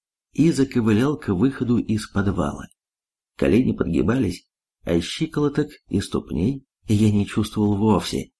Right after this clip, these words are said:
и все же сумел разогнать каталку, не зацепив при этом ни каменных стен коридора, ни запертых дверей больничных палат.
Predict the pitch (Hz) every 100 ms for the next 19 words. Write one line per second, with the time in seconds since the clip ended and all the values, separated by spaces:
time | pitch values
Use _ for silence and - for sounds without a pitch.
0 | _ _ - 95 - - - 131 156 -
1 | 113 80 110 110 90 85 80 76 - -
2 | 110 - - - _ _ _ - 67 117
3 | 139 120 - 107 151 135 - 127 131 120
4 | 123 143 - 131 95 90 90 - 71 -
5 | 53 62 - 123 151 151 - _ _ _
6 | _ _ - 80 107 143 123 127 139 123
7 | 131 120 131 107 113 107 120 104 95 -
8 | 90 90 - 64 55 53